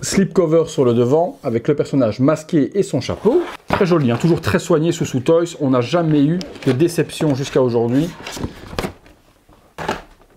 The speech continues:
Il gère vraiment la fougère, comme on dit. Deux étages, énormément d'accessoires,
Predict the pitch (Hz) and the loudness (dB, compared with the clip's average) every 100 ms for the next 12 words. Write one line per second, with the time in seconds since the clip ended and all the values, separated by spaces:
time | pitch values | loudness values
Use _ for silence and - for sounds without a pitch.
0 | - - - 120 135 165 131 127 156 185 | -20 -6 -2 0 2 0 0 0 0 -2
1 | - - - 117 143 190 - 147 127 98 | -8 -20 -4 0 2 0 0 2 2 0
2 | 113 92 85 82 - - 151 226 196 196 | -2 -2 -4 -6 -10 -2 2 2 0 0
3 | 202 196 214 175 - - - - - - | 2 2 0 -4 -8 -6 -6 -6 -12 -14
4 | - - - - - - - - - - | -20 -20 -20 -18 -18 -18 -20 -10 -4 -2
5 | - - - - 220 226 190 202 202 196 | -2 -6 -10 0 2 2 2 0 2 0
6 | 185 - 165 - 175 165 117 - | 0 0 -2 2 2 2 0 -4